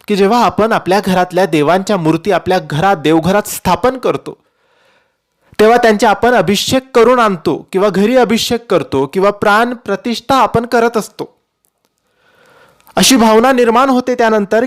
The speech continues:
की त्या देवांच्या मूर्तीमध्ये प्राण आहेत आणि म्हणून आपण देवघरात देवपूजा करतो, त्या देवांच्या मूर्तींकडे मागणं मागतो, अडचणी दूर करा अशी प्रार्थना करतो, दिवस रात्र देवपूजा करतो याच्यासाठी की त्या देवांच्या मूर्तीमध्ये प्राण आहेत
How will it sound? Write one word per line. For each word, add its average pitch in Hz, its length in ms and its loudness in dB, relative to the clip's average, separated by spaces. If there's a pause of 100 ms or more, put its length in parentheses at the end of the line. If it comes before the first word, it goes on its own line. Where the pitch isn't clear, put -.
की 233 100 -2
त्या 220 160 0
देवांच्या 202 460 0
मूर्तीमध्ये 226 560 0
प्राण 240 420 -2
आहेत 208 240 -4 (400)
आणि 190 140 2
म्हणून 208 480 4 (600)
आपण 202 420 -2
देवघरात 180 440 -2
देवपूजा 196 500 -2
करतो, 139 540 -8
त्या 180 100 2
देवांच्या 190 500 2
मूर्तींकडे 208 600 -2
मागणं 196 400 0
मागतो, 202 400 -2
अडचणी 220 380 0
दूर 233 220 -2
करा 226 200 0
अशी 220 180 -4
प्रार्थना 247 500 -2
करतो, 214 380 0
दिवस 226 320 0
रात्र 262 300 0
देवपूजा 269 460 0
करतो - 460 -4 (260)
याच्यासाठी 226 520 0
की 240 120 -10
त्या 214 120 0
देवांच्या 202 460 0
मूर्तीमध्ये 214 600 -6
प्राण 240 540 -2
आहेत 220 220 -2